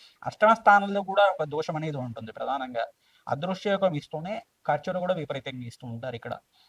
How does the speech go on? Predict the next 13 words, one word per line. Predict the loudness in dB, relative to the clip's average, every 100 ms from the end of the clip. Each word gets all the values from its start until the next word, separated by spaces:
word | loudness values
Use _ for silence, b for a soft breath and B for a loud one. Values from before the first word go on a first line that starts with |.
| b 2
ప్రధానంగా | 6 6 6 0
జన్మజాతకంలో | 0 0 2 2 0 -4 -2
బృహస్పతి | -2 -2 -2 -2
యొక్కరంగా | -4 -2 -2 0 0
ఉండాలి, | 2 2 0
గోచారీత్యా | 0 0 4 2 2 -2 -2
కూడా | 0
బలంగా | 2 4 4 2 -2
ఉండాలి. | -4 -8 -8 _ _ b b _ _ _ _ _ -12
అప్పుడు | -2 0 2 -2 -4 b b -4
మంచి | -4 -2
పుణ్యయోగం | -4 -2 0 2 0
సిద్ధించడానికి, | -4 -8 -6 -6 -6